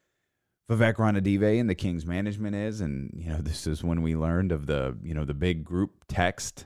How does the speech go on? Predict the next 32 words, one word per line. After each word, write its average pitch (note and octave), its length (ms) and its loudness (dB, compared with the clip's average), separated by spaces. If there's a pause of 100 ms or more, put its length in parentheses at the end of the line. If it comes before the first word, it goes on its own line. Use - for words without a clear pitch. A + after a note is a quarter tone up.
(120)
that D#2 180 -4
goes F2+ 300 2
out E2+ 280 -2
amongst F2+ 400 -4
the D#2 100 -4
hierarchy F#2+ 920 -2
within F#2 280 -6
the F2+ 80 -4
Sacramento F2+ 500 -2
Kings. G#2+ 460 -4 (800)
And F#2+ 580 2
it F2 180 2
appeared D#2+ 600 -4
some F#2+ 180 -4
people F#2+ 360 -2
had, F2+ 180 -2
like, D#2+ 300 -6 (340)
were E2+ 120 -2
trying F2+ 600 0
to G2+ 80 2
figure A2 300 0
out, G2+ 80 -6
how - 260 -4
did D#2 140 -2
we F2 160 -2
take F#2+ 260 -6
this G#2 140 -10
far G#2+ 240 -6
of G#2+ 80 -6
a G#2+ 40 -8
step - 300 -4
back? - 380 -6